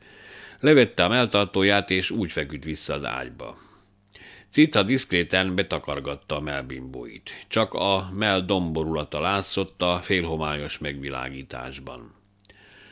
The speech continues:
A következő jelenetben Nándi keze Nóri mellétől a combjáig csúszik. Nórinak színészi karrierjében ez volt az első vetkőzése, ezért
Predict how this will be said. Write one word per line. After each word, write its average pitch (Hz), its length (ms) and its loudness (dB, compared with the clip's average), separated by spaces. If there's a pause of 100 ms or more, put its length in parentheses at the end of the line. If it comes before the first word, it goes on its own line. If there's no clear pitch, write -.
(320)
A 123 120 -2
következő 127 560 8
jelenetben 110 800 4
Nándi 113 380 2
keze 104 300 2
Nóri 104 340 4
mellétől 95 640 2
a 90 80 2
combjáig 80 720 -2
csúszik. 62 640 -10 (420)
Nórinak 117 640 2
színészi 90 560 0
karrierjében 85 1000 0
ez 104 200 0
volt 87 220 0
az 85 80 0
első 95 440 2
vetkőzése, 80 800 -2
ezért 90 480 0